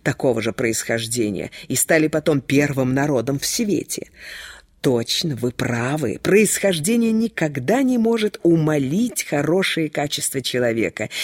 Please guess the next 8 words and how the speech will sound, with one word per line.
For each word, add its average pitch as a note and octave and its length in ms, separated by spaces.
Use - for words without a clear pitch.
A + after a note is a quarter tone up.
и A3+ 120
не A#3+ 80
могло B3+ 320
вредить C4+ 440
нашим B3 420
добрым G3 460
донским G3 460
соотечественникам. D3 1400